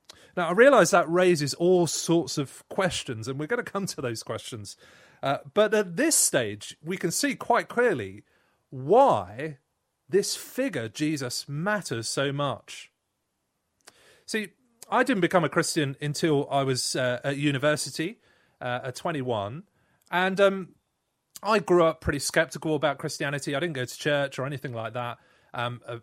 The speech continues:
uh, when I was a teenager. And the main reason I didn't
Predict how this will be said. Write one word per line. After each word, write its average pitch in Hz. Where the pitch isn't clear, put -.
uh, 117
when 123
I 117
was 107
a 113
teenager. 123
And 208
the 214
main 269
reason 196
I 156
didn't 170